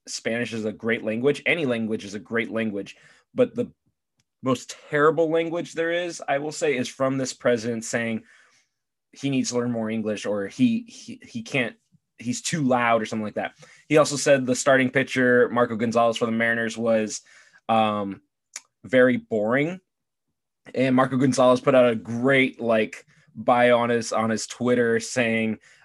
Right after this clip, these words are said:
uh, just boring on it. And it's, it's, it was phenomenal. And then, um, also they said that Kyle Seager was not, uh, he said that Kyle Seager was not worth his contract that he signed way back then for a seven-year extension,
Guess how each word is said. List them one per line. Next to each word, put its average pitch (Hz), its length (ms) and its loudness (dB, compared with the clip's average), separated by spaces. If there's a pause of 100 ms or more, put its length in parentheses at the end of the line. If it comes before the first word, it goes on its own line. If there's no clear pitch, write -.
uh, 107 160 -4
just 92 260 -12
boring 95 340 -4
on 92 200 -10
it. 95 100 -8
And 98 160 -6
it's, 101 180 -10
it's, 123 260 0
it 147 100 4
was 143 140 6
phenomenal. 104 600 -2 (280)
And 123 160 2
then, 120 240 2
um, 110 460 -2 (100)
also 123 400 4
they 123 140 2
said 123 260 0
that 113 120 -2
Kyle 120 260 0
Seager 120 380 0
was 113 160 -4
not, 117 240 -4 (120)
uh, 107 180 0
he 143 180 2
said 123 420 2
that - 320 -2
Kyle 135 220 0
Seager 131 220 0
was 117 160 -6
not 117 220 -4
worth 113 360 -2
his 113 220 -2
contract 113 480 -4
that 113 120 2
he 107 60 -2
signed 110 340 -6 (320)
way 120 140 0
back 110 240 0
then 117 220 2
for 113 160 0
a 107 60 -2
seven-year 113 440 0
extension, 131 560 -2